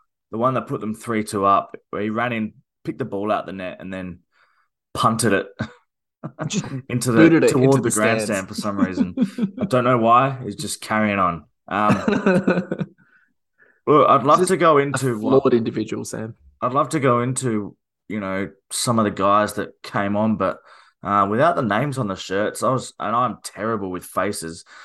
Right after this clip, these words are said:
Speaker 1: I couldn't really tell you who came on and who did what and stuff, but, uh, yeah.
Speaker 2: We were, we were questioning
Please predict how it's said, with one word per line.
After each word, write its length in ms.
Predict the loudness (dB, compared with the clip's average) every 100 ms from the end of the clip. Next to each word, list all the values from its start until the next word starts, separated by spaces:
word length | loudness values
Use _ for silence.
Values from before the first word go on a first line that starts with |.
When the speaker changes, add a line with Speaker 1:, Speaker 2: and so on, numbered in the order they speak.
| -14
Speaker 1:
I 100 | -8
couldn't 220 | 0 0 2
really 200 | 2 0
tell 220 | 0 2
you 140 | 2
who 260 | 0 -2 -2
came 340 | -6 -8 -6
on 180 | -4 -4
and 240 | -4 -6 -12 _ _ _ 0
who 160 | 2
did 220 | 4 0
what 240 | 2 0 0
and 100 | -4
stuff, 340 | 0 0 0 -2
but, 160 | 0 2
uh, 220 | 2 0
yeah. 260 | 0 -2 -4 _ _ _ _ _ _ _ _ 2
Speaker 2:
We 160 | 4
were, 400 | 6 6 4 2 4
we 120 | 4
were 120 | 4
questioning 800 | 4 0 0 -4 -4 -4 -6 -8